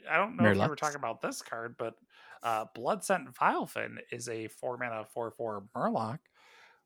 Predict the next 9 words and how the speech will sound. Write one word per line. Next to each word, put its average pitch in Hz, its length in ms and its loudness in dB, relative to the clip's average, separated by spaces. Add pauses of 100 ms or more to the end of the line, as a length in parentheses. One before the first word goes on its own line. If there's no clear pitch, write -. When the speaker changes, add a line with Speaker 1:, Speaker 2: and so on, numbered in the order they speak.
Speaker 1:
with 123 220 -8
Battlecry 107 540 -8
Dredge. 113 640 -10 (200)
If 135 240 -6 (120)
a, 127 240 0 (320)
if 180 260 4
it's 185 200 -6
a 180 60 -2
Murloc, 143 500 -2